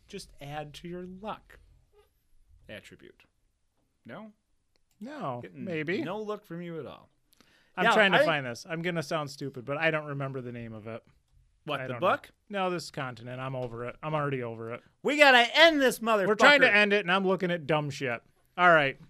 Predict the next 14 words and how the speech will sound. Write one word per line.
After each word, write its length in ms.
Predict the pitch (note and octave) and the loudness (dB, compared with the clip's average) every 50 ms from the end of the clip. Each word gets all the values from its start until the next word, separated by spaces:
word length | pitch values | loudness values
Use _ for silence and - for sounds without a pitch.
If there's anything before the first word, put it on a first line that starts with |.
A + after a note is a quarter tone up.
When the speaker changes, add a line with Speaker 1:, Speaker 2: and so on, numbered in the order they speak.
| _ _ - | _ _ -2
Speaker 1:
Thanks 240 | A3 A#3+ C4+ B3+ - | 0 0 0 0 -2
for 120 | - B3 | -2 0
listening, 340 | A#3 A#3+ A3+ A#3 - A3+ G#3+ | 2 2 2 0 -4 -6 -2
everybody. 520 | A3 G#3+ G#3 G3+ G3+ G#3 G#3 G3+ G3 F#3+ _ _ _ _ _ _ - | 0 2 2 2 2 0 0 0 -2 -4 _ _ _ _ _ _ -14
One 360 | - E3 F#3 G3+ C#4 C#4 C4 | -12 -6 2 6 6 6 6
more 200 | B3 B3 A#3+ A3+ | 6 4 4 4
episode 560 | A3 A3 G#3+ A3 G#3 - - A3 G#3 G#3 G3+ F#3 | 4 4 2 0 -6 -4 -2 -2 0 0 -2 -2
without 460 | F3+ F3+ E3 F#3+ - F#3+ G#3 A3 A3+ | -4 -4 -4 -2 0 2 2 2 2
an 100 | G#3+ G3 G3 | 0 -2 -2
actual 460 | G3 G3 F#3 - - G3+ G3 F#3+ F#3+ | -4 -4 -4 -4 -6 -4 -4 -2 -2
ending. 460 | F#3 F#3 F#3 F3+ F#3 F#3 F3+ F3 - - _ _ _ _ _ _ _ _ _ _ _ _ _ - | -4 -4 -4 -4 -6 -6 -6 -10 -12 -14 _ _ _ _ _ _ _ _ _ _ _ _ _ -2
Speaker 2:
As 120 | F3 F#3 | 0 0
Speaker 1:
But 80 | D#3 F3+ | 4 4
Speaker 2:
usual. 200 | G#3 G#3 - | 6 6 8